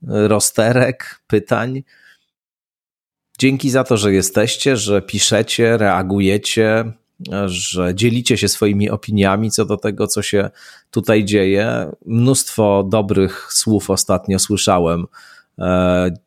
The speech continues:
bo jeżdżę trochę po Polsce, odrabiając pandemiczne zaległości. Miałem kilka spotkań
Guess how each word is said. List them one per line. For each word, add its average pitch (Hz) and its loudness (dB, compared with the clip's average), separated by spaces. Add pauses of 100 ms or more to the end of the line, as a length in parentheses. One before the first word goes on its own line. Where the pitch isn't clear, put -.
(120)
bo 101 0
jeżdżę 101 0
trochę 95 0
po 104 -2
Polsce, 101 0
odrabiając 95 0
pandemiczne 98 0
zaległości. 92 0
Miałem 95 0
kilka 92 -4
spotkań 90 -2